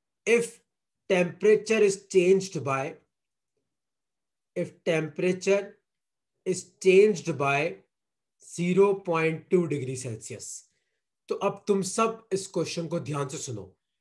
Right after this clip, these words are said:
ध्यान से समझो कि क्वेश्चन में क्या दे रखा है। तो क्वेश्चन में ये दे रखा है कि आपके पास एक रोड है, if length of a road is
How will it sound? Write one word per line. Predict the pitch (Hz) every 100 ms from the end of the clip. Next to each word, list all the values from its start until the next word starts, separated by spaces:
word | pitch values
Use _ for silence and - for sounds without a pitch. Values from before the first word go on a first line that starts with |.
| _ _ _ -
ध्यान | 175 233 226
से | 226
समझो | 196 156 180 180 - _ -
कि | 196
क्वेश्चन | 190 170 - 190
में | 180 185
क्या | 185 147
दे | 123
रखा | 110 -
है। | 95 90 _ _ _ _ -
तो | 220 220
क्वेश्चन | 185 - - 240
में | 247
ये | 175 180
दे | 185 143
रखा | 127 -
है | 120 117 - _ _ _ _ -
कि | 214 -
आपके | 156 180 - 226
पास | 220 196 -
एक | 143
रोड | 156 156 117
है, | 98 _ _ _ _ -
if | 190 151
length | 151 190 254 247 - -
of | 190 202
a | 196
road | 151 185 190
is | 190